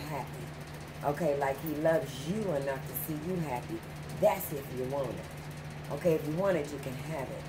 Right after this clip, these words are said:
You know, um, man. <laughs> Man, I just,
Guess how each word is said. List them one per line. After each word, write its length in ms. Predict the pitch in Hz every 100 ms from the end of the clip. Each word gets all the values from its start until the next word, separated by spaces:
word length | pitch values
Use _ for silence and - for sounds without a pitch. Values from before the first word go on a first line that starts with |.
| - - - - 143
You 100 | 151
know, 300 | 151 135 127 -
um, 280 | 143 135 117 110 - - - - - - - - - - - - - - - - - - - - - - - - - 165
man. 340 | 202 170 143 - - - - - - - - - - - - - -
<laughs> 300 | 175 165 151 - - - - - - - - - - - - - - - - - - - - - 160
Man, 260 | 151 139 131 151 - - - - - - - - - - - - - -
I 140 | 185 196
just, 220 | 170